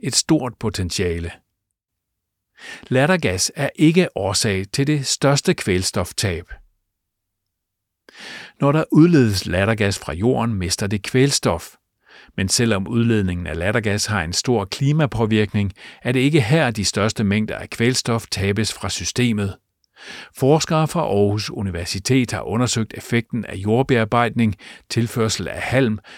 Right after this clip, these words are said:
samt efterafgrøder på nitratudvaskning og lattergasudledning. Det største kvælstoftab sker, når der hverken nedmulmes halm eller anvendes efterafgrøder,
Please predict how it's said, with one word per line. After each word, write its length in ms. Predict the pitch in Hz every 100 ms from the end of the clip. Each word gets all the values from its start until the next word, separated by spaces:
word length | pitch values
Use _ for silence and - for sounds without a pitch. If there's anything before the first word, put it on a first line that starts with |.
| -
samt 280 | 151 147 190 -
efterafgrøder 840 | 151 - 147 123 110 101 90 92
på 240 | - 82 - -
nitratudvaskning 1120 | 90 - 143 139 127 117 113 113 - 120 117 -
og 140 | 135
lattergasudledning. 1080 | 117 131 143 113 98 - 120 107 92 85 73 - _ _ _ _ _ - - - - - - - -
Det 120 | 143
største 380 | - 139 156 185
kvælstoftab 880 | - 101 98 - 95 - - 104 95
sker, 300 | - 113 95
når 140 | 95
der 100 | 87
hverken 380 | 90 92 104 101
nedmulmes 580 | 95 110 110 101 76 -
halm 380 | 113 127 117 98
eller 280 | 117 101 85 -
anvendes 520 | 101 110 104 101 - 139
efterafgrøder, 840 | 135 135 - 117 110 110 107 107